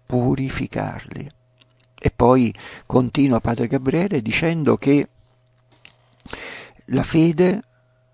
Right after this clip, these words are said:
va esercitata, la fiducia va esercitata nella volontà,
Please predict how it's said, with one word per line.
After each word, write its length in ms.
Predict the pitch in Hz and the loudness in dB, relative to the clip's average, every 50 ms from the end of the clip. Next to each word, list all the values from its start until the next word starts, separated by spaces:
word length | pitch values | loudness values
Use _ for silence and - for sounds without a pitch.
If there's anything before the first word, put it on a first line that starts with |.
| _ _ - | _ _ -14
va 240 | 123 120 135 143 139 | -6 -2 0 0 0
esercitata, 1120 | 127 - - 127 110 - - - - - - - 107 - - 107 - - 127 139 180 - - _ _ - | 0 0 -2 -2 -4 -4 -4 -4 -6 -6 -6 -8 -8 -8 -8 -10 -8 -4 -4 -4 -4 -6 -10 _ _ -12
la 120 | - 120 113 | -10 -8 -8
fiducia 600 | - - 139 127 123 117 107 104 - - 113 107 | -6 -8 -6 -4 -4 -4 -4 -6 -6 -6 -4 -4
va 80 | 110 | -4
esercitata 1000 | 117 - - 117 107 - - - 135 - - 127 131 135 147 147 - 127 123 135 - - - - - - - - - - _ - | -4 -4 -4 -6 -6 -6 -8 -8 -8 -6 -4 -4 -4 -4 -6 -8 -8 -8 -8 -8 -10 -14 -20 -20 -20 -20 -20 -20 -20 -20 _ -8
nella 460 | - 120 120 127 135 131 135 131 123 110 | -4 0 0 0 0 0 0 -2 -2 -2
volontà, 840 | 107 117 123 123 120 120 117 123 123 - - - - - 117 - | -2 -2 0 0 0 -2 -4 -8 -12 -12 -12 -12 -10 -10 -14 -16